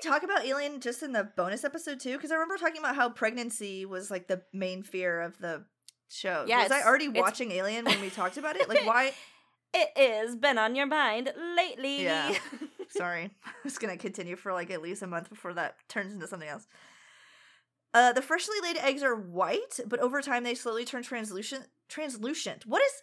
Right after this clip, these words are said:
Speaker 1: what's
Speaker 2: <laughs>
Speaker 1: happening today? What's
Speaker 2: Got
Speaker 1: happening
Speaker 2: the
Speaker 1: today?
Speaker 2: shushes going.
Speaker 1: The ocean vessels.
Speaker 2: Vessel. Vessel. <laughs>
Speaker 1: What's the word? The S's?
Speaker 2: Translucent.
Speaker 1: Vessel, translucent. It's S? I can't say S?
Speaker 2: I guess so.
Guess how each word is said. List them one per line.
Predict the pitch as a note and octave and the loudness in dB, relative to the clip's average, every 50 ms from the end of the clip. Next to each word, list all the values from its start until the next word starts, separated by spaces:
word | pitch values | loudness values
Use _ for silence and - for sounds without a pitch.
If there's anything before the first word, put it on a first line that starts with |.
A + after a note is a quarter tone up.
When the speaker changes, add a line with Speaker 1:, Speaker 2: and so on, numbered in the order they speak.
| _ - | _ 4
Speaker 1:
what's | - - - - - | 6 6 6 4 -2
Speaker 2:
<laughs> | |
Speaker 1:
happening | - D4+ C#4+ E4 F#4 F#4 D4+ A3+ G3+ G3 | -4 2 6 6 6 6 6 0 2 0
today? | C5 C4+ G#3 D3+ A2+ C#3+ | 2 2 2 0 0 -2
What's | A#3 A#4 - | -4 -4 0
Speaker 2:
Got | - C#4 G#4+ | 2 6 6
Speaker 1:
happening | F#4 F4+ F4+ B3 F#3 | 6 6 4 2 2
Speaker 2:
the | F3+ F3 | 2 2
Speaker 1:
today? | A3+ G3 F3 D#3 C3+ - - | 2 0 0 0 -4 -2 0
Speaker 2:
shushes | B3+ D#4+ - - - B3 F#3+ F#3 F3+ | 0 0 0 0 -2 -2 -2 -2 -2
going. | F#3 A3+ F#3 F3+ F3+ | -2 0 2 4 4
Speaker 1:
The | - - | 6 6
ocean | B3 E4 F#4+ - B4+ C5+ B4+ | 6 4 4 2 0 0 4
vessels. | F4+ C4+ B3+ - - C#4+ C4+ C4 | 6 6 6 6 4 4 8 8
Speaker 2:
Vessel. | A#3+ C#4 D4+ C4 F#3+ D#3+ - - - G3+ E3 B2 - - _ _ _ _ _ _ - | 10 10 10 8 6 2 -2 -2 0 0 -2 -2 -6 -12 _ _ _ _ _ _ -18
Vessel. | - F3 A#3+ F4+ F#4 A#3+ E3 - - - - - - | -4 4 6 6 6 6 4 2 -4 -8 -8 -10 -8
<laughs> | - | 0
Speaker 1:
What's | A3+ D#4+ - - | 0 2 2 2
the | - F4 | 0 6
word? | B3+ D#4 F#4+ A4+ - G3+ F3 | 6 8 8 8 6 4 4
The | G3 G3+ - | 4 2 4
S's? | - G#3 - - - G#4+ | 4 4 2 2 0 0
Speaker 2:
Translucent. | A#4 A#4+ F#4 - B3 D#4+ B4+ - - - - G#3+ - - - | 0 0 0 0 0 0 0 -2 -4 -6 -6 -6 -8 -8 -12
Speaker 1:
Vessel, | G#3 G3+ A3+ A#3 D4+ E4+ - - A#3+ G#3+ G#3 G#3 A3 A3+ A#3+ - | -6 4 4 4 4 4 0 -2 0 0 0 0 0 -2 -4 -6
translucent. | - - A#3 A#3 A#3 A#3+ A#3 A3 G#3 F#3 G#3+ B3 B3+ - - G#3 - - | -6 -4 -2 -2 -2 -4 -6 -8 -6 -6 -6 -6 -6 -6 -8 -8 -6 -6
It's | G#3 - - | -8 -6 0
S? | - G3 G3 - A4 - - - - - _ _ _ _ | 2 2 2 2 0 -4 -8 -8 -10 -10 _ _ _ _
I | - A3 | -10 -8
can't | G#3+ C4 B3+ | -6 -6 -2
say | C#4 C4 - | -2 -2 2
S? | - G#3+ | 2 2
Speaker 2:
I | - | 4
guess | - - C4+ | 4 2 0
so. | - - G#3+ F#3+ - G3+ | 0 -2 -2 -2 -2 -6